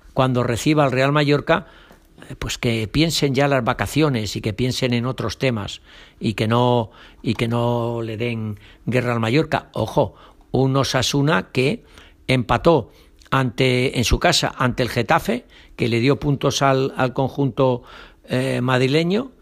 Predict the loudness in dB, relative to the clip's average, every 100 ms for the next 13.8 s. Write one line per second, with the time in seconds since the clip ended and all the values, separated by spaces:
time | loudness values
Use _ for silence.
0 | -10 -8 -4 -2 0 0 -2 0 2 2
1 | 2 0 0 0 0 0 -4 -4 -4 -4
2 | -4 -6 -6 -4 -2 0 0 0 -2 -2
3 | -4 -6 -12 -18 -18 -20 -10 2 2 2
4 | -8 -8 -2 0 2 0 0 -4 -4 -2
5 | -2 0 0 0 0 2 0 0 0 0
6 | 0 0 -2 -4 -2 -2 0 0 0 0
7 | 0 -2 -8 -20 -20 -4 -2 0 0 0
8 | -2 -4 -10 -20 -20 -18 -16 -2 2 4
9 | 2 2 0 0 0 2 2 0 -2 -2
10 | -2 -2 -2 0 0 0 -2 -4 -20 -6
11 | 0 0 2 2 2 0 -2 -2 -2 -2
12 | -4 -4 -6 -4 -6 -6 -18 -8 -2 0
13 | 0 0 0 0 0 -2 -4 -8